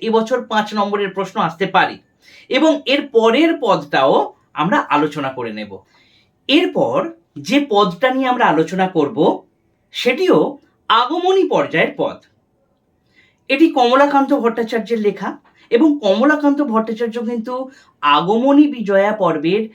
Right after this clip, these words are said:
একজন শ্রেষ্ঠ কবি। কবি রামপ্রসাদ সেন তিনি ভক্তের আকুতি পর্যায়ের শ্রেষ্ঠ কবি। তিনি বলছেন, অর্থাৎ কমলাকান্ত ভট্টাচার্যের এই পদটা একটু শোনো ভালো করে, আর ভালো করে line by line মিলিয়ে নাও। এখানে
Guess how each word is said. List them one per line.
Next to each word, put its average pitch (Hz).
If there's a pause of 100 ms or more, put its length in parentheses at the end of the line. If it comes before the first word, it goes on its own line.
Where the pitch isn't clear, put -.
(160)
একজন 240
শ্রেষ্ঠ -
কবি। 151 (1040)
কবি 196
রামপ্রসাদ 190
সেন 269
তিনি 170
ভক্তের 160 (140)
আকুতি 294
পর্যায়ের 165 (160)
শ্রেষ্ঠ 220
কবি। 156 (720)
তিনি 349
বলছেন, 208
অর্থাৎ 277
কমলাকান্ত 285
ভট্টাচার্যের 240
এই 240
পদটা 180
একটু 190
শোনো 277
ভালো 160
করে, 151 (180)
আর 220 (160)
ভালো 254
করে 277
line 185
by 185
line 233
মিলিয়ে 180
নাও। 90 (760)
এখানে 202